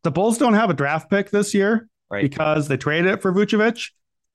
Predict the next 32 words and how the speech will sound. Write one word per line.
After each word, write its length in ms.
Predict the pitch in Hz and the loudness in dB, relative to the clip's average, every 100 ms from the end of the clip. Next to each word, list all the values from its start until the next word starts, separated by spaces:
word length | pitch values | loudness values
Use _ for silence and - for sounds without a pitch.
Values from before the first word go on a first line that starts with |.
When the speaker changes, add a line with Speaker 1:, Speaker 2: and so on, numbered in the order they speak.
| - | -16
Speaker 1:
So, 540 | - 175 170 165 165 165 | -2 0 0 0 0 2
uh, 200 | 160 160 | 0 0
if 160 | 170 170 | -2 2
you 160 | 196 | 2
are 140 | 202 165 | 2 0
borderline, 640 | 165 269 254 156 147 165 | 0 2 2 0 0 0
like, 180 | 170 165 | -2 0
there's 240 | 190 185 | -2 0
no 180 | 185 240 | 0 0
tank 380 | 233 190 165 113 | 0 -2 -2 -2
happening 500 | 160 175 - 127 127 | -4 -4 -2 -2 -2
here. 280 | 127 - - | -4 -6 -6
Speaker 2:
No. 60 | |
Speaker 1:
Chicago 500 | 110 101 202 262 208 | -4 0 0 2 0
certainly 460 | 139 - 240 214 156 | 0 -2 0 2 0
thinks 340 | 147 220 233 | 0 0 0
they 220 | 165 180 185 | -2 0 0
are 100 | 151 | 0
good 360 | 147 170 190 | 2 2 2
and 280 | - 156 156 | 0 0 2
will 340 | 165 156 - - | 2 0 -4 0
always, 460 | 196 185 143 127 | 2 2 0 -2
always 440 | - 180 165 135 - | -2 0 2 0 -2
try 320 | - 170 143 | -4 -2 -2
to 180 | 135 147 | -2 0
win 260 | 165 156 131 | 2 0 0
and 180 | 135 135 | 0 0
push 200 | 165 - | -4 -2
for 160 | 143 | -4
the 100 | 135 | -4
play-in. 320 | 135 156 131 | -2 -2 -2
Like, 220 | 139 143 | -2 -4